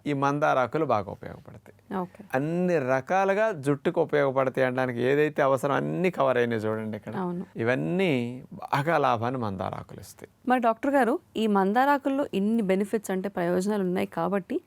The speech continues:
Speaker 2: వీటిని ఎలా పెట్టుకుంటే అన్నిటికంటే ఎక్కువ ప్రయోజనం ఉంటుందంటారు?
Speaker 1: రెండు రకాల పద్ధతుల్లో మనం మందార ఆకులను ఉపయోగించుకుంటే మంచిదని చెప్పొచ్చు.
Speaker 2: మ్మ్.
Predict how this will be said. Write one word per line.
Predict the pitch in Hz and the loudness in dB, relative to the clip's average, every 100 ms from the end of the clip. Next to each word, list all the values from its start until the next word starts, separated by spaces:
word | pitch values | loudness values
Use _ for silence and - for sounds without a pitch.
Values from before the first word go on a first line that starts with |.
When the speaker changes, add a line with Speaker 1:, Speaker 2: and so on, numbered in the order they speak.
| 254 | -2
Speaker 2:
వీటిని | 269 285 | 0 2
ఎలా | 185 165 214 | 2 4 4
పెట్టుకుంటే | 320 302 - 285 277 269 302 | 2 0 -2 -2 -2 -2 -2
అన్నిటికంటే | 220 220 240 240 233 | 0 -2 -2 -4 -2
ఎక్కువ | 190 175 - 247 | -4 -4 -2 0
ప్రయోజనం | 220 202 190 190 | 2 2 0 -2
ఉంటుందంటారు? | 180 180 175 175 - - | -2 -4 -4 -6 -8 -2
Speaker 1:
రెండు | 123 147 | 0 2
రకాల | 156 147 175 175 | 2 0 2 0
పద్ధతుల్లో | 170 143 123 131 139 135 | 2 0 0 -2 0 2
మనం | 123 120 127 | 2 0 0
మందార | 117 117 120 | 0 2 2
ఆకులను | 117 110 110 | 2 0 -2
ఉపయోగించుకుంటే | 104 110 104 98 104 113 143 | -2 -2 -2 -6 -8 -8 -4
మంచిదని | 104 98 101 101 113 107 | -2 -4 -4 -4 -4 -4
చెప్పొచ్చు. | - - - - - 202 | -6 -10 -16 -14 -4 -2
Speaker 2:
మ్మ్. | 175 | -2